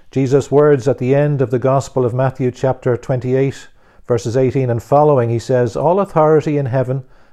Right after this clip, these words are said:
and on earth has been given to me. Therefore go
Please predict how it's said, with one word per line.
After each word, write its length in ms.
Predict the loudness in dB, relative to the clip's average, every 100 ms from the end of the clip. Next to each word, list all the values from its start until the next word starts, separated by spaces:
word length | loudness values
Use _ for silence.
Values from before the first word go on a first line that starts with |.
| -4
and 200 | -2 0
on 160 | 0 2
earth 220 | 0 0
has 220 | -2 -2
been 180 | -4 -2
given 240 | -2 -2
to 140 | -4 -2
me. 240 | -2 -6 -14 -20 -20 _ -4
Therefore 440 | 0 0 2 0 2
go 400 | 2 2 0